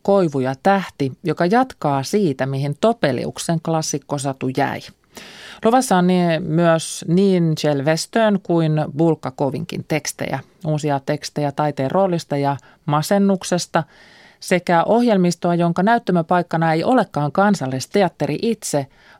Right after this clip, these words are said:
vaan Helsingin taidemuseo ham. Syksyn ohjelmiston kahdeksasta ensi-illasta peräti kuusi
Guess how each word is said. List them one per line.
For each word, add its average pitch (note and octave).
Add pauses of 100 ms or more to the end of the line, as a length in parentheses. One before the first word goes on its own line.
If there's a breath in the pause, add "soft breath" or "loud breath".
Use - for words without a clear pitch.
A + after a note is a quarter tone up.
vaan E3
Helsingin D#3
taidemuseo D#3
ham. - (840 loud breath)
Syksyn A#3
ohjelmiston F#3
kahdeksasta E3
ensi-illasta C3+
peräti F3
kuusi D#3+